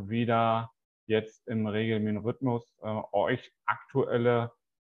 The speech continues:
Informationen zum Arbeitsrecht. Und nehmen wir mal das Thema Corona raus und gucken mal wieder auf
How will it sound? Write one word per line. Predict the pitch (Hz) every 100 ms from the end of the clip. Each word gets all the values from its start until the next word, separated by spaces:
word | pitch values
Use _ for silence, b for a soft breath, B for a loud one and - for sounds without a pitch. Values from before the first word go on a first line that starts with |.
| 120
Informationen | - 120 113 123 113
zum | 113
Arbeitsrecht. | 92 139 156 135 143 131
Und | 127 123 -
nehmen | 131 135
wir | 135 127
mal | 123 120
das | 120 -
Thema | 131 123 120
Corona | - 120 117 123 120
raus | 117 143 170 170
und | 147 -
gucken | 139 143
mal | 135 127
wieder | 127 127 -
auf | 120